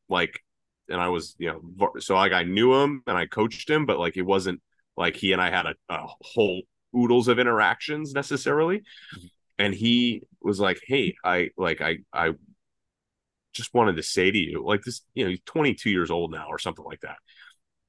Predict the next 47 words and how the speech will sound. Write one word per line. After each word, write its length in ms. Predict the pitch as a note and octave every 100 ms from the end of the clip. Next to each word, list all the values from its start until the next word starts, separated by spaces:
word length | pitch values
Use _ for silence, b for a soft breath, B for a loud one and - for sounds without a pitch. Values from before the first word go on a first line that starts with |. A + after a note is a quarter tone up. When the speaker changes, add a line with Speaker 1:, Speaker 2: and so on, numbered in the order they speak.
| _ _ _ _ -
Speaker 1:
Out 160 | A#2+
of 40 | A#2+
the 80 | E2+
blue, 480 | G2 G#2+ G#2 D#2+ -
he 140 | F#2+
said 260 | E2+ F#2+ E2+
to 60 | E2+
me, 320 | E2+ E2 E2 -
and 140 | E2+
this 140 | F#2+ -
was, 260 | F2 -
like, 260 | E2+ D#2 - _
not, 260 | F#2 F#2+ - _
it 80 | F2+
was, 200 | F2 E2+ - _ _ _ _ F2+
I 60 |
cried 420 | - - G2+ D#2+
afterward. 420 | E2 E2+ D2+ D#2 E2
He 120 | E2+
was, 180 | F#2 - -
<laughs> 160 | A2 -
my 120 | F#2+
wife 280 | F#2 F2+ -
looked 140 | F2
at 80 | E2+
me 140 | E2
and 80 | E2+
she's, 200 | - F#2+
like, 140 | F2 E2+
in 100 | D#2+
tears. 240 | E2+ F2
He 80 | G2
was 140 | F#2
like, 180 | F2+ E2+ - B B _ -
"I 60 |
wanted 260 | F#2+ C#3+ B2+
you 120 | G#2
to 60 | F2
know 180 | G2+ F2+
that 100 | D#2
you 140 | G#2
said 300 | - A#2+ A2
to 160 | F#2+ F2
us 160 | E2 -
one 260 | F2+ G2
day 400 | F#2+ D#2 D2+ D#2+ _ _ _ _ _ _ _ _ -
when 280 | E2+ E2